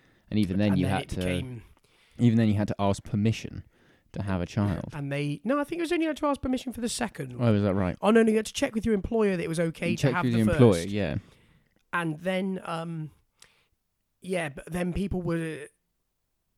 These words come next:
Speaker 2: uh, aborting or getting rid of children,
Speaker 1: Or hiding them
Speaker 2: literally
Speaker 1: under the
Speaker 2: abandoning them,
Speaker 1: floorboards.
Speaker 2: uh, if they weren't men.
Speaker 1: Yeah.
Speaker 2: Because of being able to earn money for,
Speaker 1: Yeah,
Speaker 2: or
Speaker 1: something like
Speaker 2: working
Speaker 1: that,
Speaker 2: in
Speaker 1: wasn't it?
Speaker 2: fields. It, it was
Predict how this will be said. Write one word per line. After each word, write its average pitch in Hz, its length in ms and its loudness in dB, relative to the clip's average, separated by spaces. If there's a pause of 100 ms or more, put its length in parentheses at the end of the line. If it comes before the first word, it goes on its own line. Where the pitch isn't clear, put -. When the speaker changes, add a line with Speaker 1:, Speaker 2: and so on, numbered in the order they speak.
Speaker 2:
uh, 147 520 -8 (540)
aborting 160 640 -6
or 135 300 -10 (220)
getting 147 240 -8
rid 160 160 -6
of 131 200 -10
children, 135 540 -10
Speaker 1:
Or 110 60 0
hiding 104 400 2
them 98 100 2
Speaker 2:
literally 98 140 2
Speaker 1:
under - 40 2
the 156 60 0 (100)
Speaker 2:
abandoning 110 280 2
them, 135 80 -4
Speaker 1:
floorboards. 113 340 -8 (600)
Speaker 2:
uh, 151 260 -4
if 151 140 -12
they 151 140 -6
weren't 143 320 -4
men. 131 400 -10
Speaker 1:
Yeah. 87 240 -2
Speaker 2:
Because 131 340 -10
of 123 100 -12 (400)
being 151 180 -10
able 143 220 -10
to - 180 -10
earn 139 260 -6
money 139 320 -8
for, 135 300 -10 (180)
Speaker 1:
Yeah, 113 240 2
Speaker 2:
or 95 40 0
Speaker 1:
something 147 100 -4
like 143 200 4
Speaker 2:
working 80 140 -4
Speaker 1:
that, - 80 -6
Speaker 2:
in - 80 -8
Speaker 1:
wasn't - 160 -4
it? 165 80 -6
Speaker 2:
fields. 139 300 -8
It, 165 200 -10
it 170 240 -8
was 156 160 -2